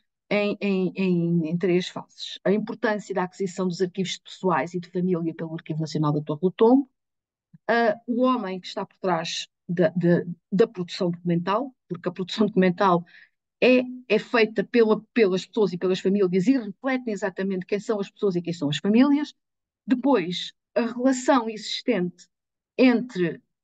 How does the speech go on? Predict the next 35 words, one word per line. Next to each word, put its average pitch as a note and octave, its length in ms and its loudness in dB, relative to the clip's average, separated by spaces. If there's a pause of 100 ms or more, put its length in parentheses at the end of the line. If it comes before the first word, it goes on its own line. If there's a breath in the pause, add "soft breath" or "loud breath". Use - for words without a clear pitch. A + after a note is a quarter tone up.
(140)
a A#3+ 100 4
documentação A#3 960 -2
é B3 140 0
do, B3 300 -2
do G#3+ 280 -4
Arquivo A#3 280 -6
Tito A#3 220 -8
de G#3 40 -8
Moraes F3+ 460 -2 (320)
e A#3 120 2
a A#3 40 2
restante A3 420 -4
que - 60 -20
está F#3+ 280 -6
incluída G#3+ 540 -2
no F#3+ 80 -2
Arquivo E3+ 240 -6
Nacional E3 300 -8
da E3 80 -8
Torre F3+ 220 -2
do G#3+ 100 0
Tombo, C4+ 360 2 (440)
e B3 100 0
a C4+ 60 -2
importância B3+ 600 -4
da A3+ 100 -6
família G#3 540 -2
ter G#3 320 0
integrado G3 560 -2 (280)
e, - 260 -6
e F#3+ 40 -4
ter, F#3+ 200 2
eh, F3 280 4 (120)
depositado F3+ 720 -2
aqui G3 400 -4